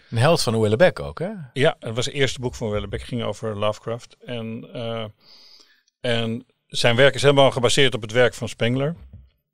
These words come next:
Speaker 2: En... eh, alleen hij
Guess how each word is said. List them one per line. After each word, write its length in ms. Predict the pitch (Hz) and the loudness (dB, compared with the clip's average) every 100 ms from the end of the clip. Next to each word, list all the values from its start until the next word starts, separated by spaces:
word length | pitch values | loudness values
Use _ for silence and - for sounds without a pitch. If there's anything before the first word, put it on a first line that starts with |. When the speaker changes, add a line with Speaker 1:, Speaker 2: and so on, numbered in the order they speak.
| _ - - | _ -12 -8
Speaker 2:
En... 420 | 113 110 107 127 - | -2 0 0 -6 -8
eh, 380 | 110 107 104 101 - - - _ | -2 -2 -2 -6 -10 -20 -20 _
alleen 320 | - 123 127 110 | 0 4 4 4
hij 160 | 107 | 2